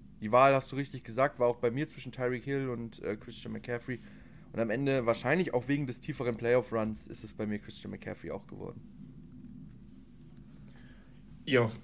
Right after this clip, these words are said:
Speaker 2: ähm, wir haben hier sehr viel Einigkeit. Ich schließe mich da nämlich auch an. Ich hab's ja vorhin schon gesagt, dass Hill meine Nummer vier im M-V-P-Race war. McCaffrey war die Nummer zwei. Und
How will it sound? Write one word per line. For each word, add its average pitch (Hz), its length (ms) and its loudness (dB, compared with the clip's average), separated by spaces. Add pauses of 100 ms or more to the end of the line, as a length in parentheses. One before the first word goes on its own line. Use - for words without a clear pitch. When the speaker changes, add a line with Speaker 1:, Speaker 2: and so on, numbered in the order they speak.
(180)
Speaker 2:
ähm, 123 580 6
wir 123 180 0
haben 180 180 6
hier 233 120 4
sehr 208 160 8
viel 214 140 4
Einigkeit. 120 640 6
Ich 131 180 2
schließe - 260 -2
mich 143 140 0
da 139 120 8
nämlich 135 220 2
auch 139 180 4
an. 127 120 6
Ich 123 80 0
hab's - 160 2
ja 120 80 6
vorhin 120 300 8
schon 117 200 2
gesagt, 110 280 4
dass 107 120 0
Hill 123 220 8
meine 120 200 6
Nummer 110 220 4
vier 120 220 2
im 113 100 4
M-V-P-Race 120 680 6
war. 117 280 4 (400)
McCaffrey 113 420 0
war 110 80 6
die 107 100 2
Nummer 104 200 4
zwei. 110 400 6 (1000)
Und 104 420 4